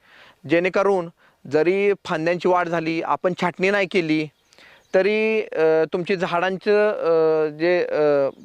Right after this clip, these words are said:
फांद्या एकमेकांमध्ये जी गुंतागुंत जी असते ती होत नाही आणि झाड, तुमच्या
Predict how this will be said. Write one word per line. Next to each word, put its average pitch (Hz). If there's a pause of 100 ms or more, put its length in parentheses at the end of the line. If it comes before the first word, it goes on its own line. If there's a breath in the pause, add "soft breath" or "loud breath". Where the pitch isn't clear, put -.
(180)
फांद्या 185 (100)
एकमेकांमध्ये 180 (180)
जी 220
गुंतागुंत 214
जी 196
असते 175 (480 loud breath)
ती 226
होत 202
नाही 156 (440 soft breath)
आणि 180 (240)
झाड, 156 (100)
तुमच्या 175